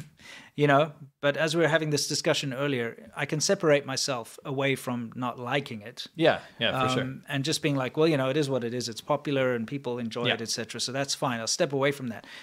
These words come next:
Speaker 1: But I don't like the fact that it's, you know, tied to the Chinese government.
Speaker 2: No, it, it, it's,
Speaker 1: Um,
Speaker 2: it's bad. We'll get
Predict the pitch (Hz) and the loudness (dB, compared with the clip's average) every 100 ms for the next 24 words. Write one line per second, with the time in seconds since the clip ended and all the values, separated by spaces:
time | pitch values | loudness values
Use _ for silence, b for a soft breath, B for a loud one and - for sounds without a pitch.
0 | B 139 143 170 214 185 165 160 - 151 | B 0 4 4 6 4 2 0 -2 0
1 | 139 - 123 117 - - - _ _ _ | -2 -6 -6 -2 -2 -2 -4 _ _ _
2 | _ - 143 120 110 _ - 147 143 127 | _ -10 -8 -6 -8 _ 0 0 0 -4
3 | 120 127 117 110 190 131 92 - - _ | -4 -4 -6 -4 -4 -4 -8 -18 -20 _
4 | 107 - - B B 117 - 135 143 139 | -16 -16 -20 B B -6 0 4 4 2
5 | 143 - 120 - 120 104 110 | -2 -6 -6 0 0 2 0